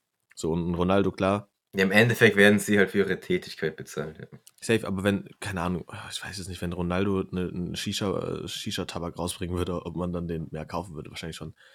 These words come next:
Speaker 1: Naja,
Speaker 2: Ja, in Deu-,
Speaker 1: egal.
Speaker 2: wenn, äh, dadurch, dass er nicht Deutscher ist, ist es nicht so ein Problem. Wenn er
Speaker 1: Ja.
Speaker 2: Deutscher wäre und das machen würde.
Speaker 1: Aber guck dir doch Ronaldinho an, guck dir Maradona an, so, das sind alles, das ist so alles Koksnasen bis zum geht nicht mehr, so, Digga, aber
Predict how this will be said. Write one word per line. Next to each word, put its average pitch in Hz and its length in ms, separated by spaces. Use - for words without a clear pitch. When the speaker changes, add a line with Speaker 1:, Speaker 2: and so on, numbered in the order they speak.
Speaker 1:
Naja, 113 160
Speaker 2:
Ja, 113 80
in 110 100
Deu-, 127 160
Speaker 1:
egal. 95 260
Speaker 2:
wenn, 113 160
äh, - 300
dadurch, 117 280
dass 117 120
er 107 80
nicht 104 180
Deutscher 131 320
ist, 147 140
ist 143 120
es 131 120
nicht 139 120
so 143 100
ein 113 80
Problem. 85 440
Wenn 87 120
er 90 80
Speaker 1:
Ja. - 40
Speaker 2:
Deutscher 135 360
wäre 92 120
und 87 80
das 87 120
machen 87 220
würde. 78 320
Speaker 1:
Aber 98 120
guck - 160
dir 127 100
doch 120 120
Ronaldinho 90 600
an, 82 200
guck - 160
dir 95 100
Maradona 90 560
an, 87 120
so, 85 80
das 82 100
sind - 200
alles, 117 500
das - 180
ist 92 80
so 82 360
alles 117 440
Koksnasen 104 720
bis - 140
zum 95 160
geht 104 240
nicht 117 160
mehr, 82 140
so, 80 140
Digga, 80 260
aber 85 220